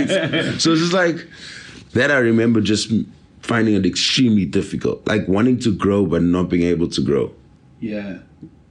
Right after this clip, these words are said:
Speaker 1: And that's the frustrating part where it's like, for me, the fir-, for my first stand-up gig, I was like, I quit my job, everything. I was like, "I'm doing this shit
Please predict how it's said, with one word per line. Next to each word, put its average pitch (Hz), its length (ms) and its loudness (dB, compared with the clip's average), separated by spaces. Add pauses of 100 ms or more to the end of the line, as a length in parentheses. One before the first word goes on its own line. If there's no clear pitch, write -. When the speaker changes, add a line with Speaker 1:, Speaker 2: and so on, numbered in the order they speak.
Speaker 1:
And 110 380 0
that's 120 220 0
the 139 80 0
frustrating 110 500 0
part 98 260 0
where 95 140 2
it's 92 300 0
like, 90 240 -2 (560)
for 104 160 0
me, 120 320 2
the 107 340 0 (140)
fir-, 147 240 0
for 131 160 -2
my 110 160 2
first 131 380 0
stand-up 113 420 0
gig, 95 200 2
I 90 40 4
was 85 100 0
like, - 320 -2
I 95 80 0
quit - 280 -4
my 90 100 0
job, 85 340 0
everything. 80 580 -2 (140)
I - 80 -2
was 78 100 0
like, - 240 -4
"I'm 85 200 -2
doing 87 220 2
this 80 160 0
shit - 380 -2